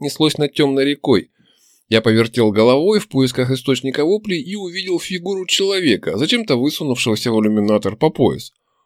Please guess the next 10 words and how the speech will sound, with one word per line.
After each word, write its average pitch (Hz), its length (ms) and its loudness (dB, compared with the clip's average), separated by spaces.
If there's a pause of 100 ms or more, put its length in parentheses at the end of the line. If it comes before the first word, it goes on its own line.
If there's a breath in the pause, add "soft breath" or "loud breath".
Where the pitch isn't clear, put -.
(240)
Он 160 220 4
орал 208 320 4
и 156 120 -2
махал 180 400 2
руками, 190 560 0
но 156 280 -2
в 156 180 -12
воду 175 400 2
не 165 140 -4
падал. 92 520 0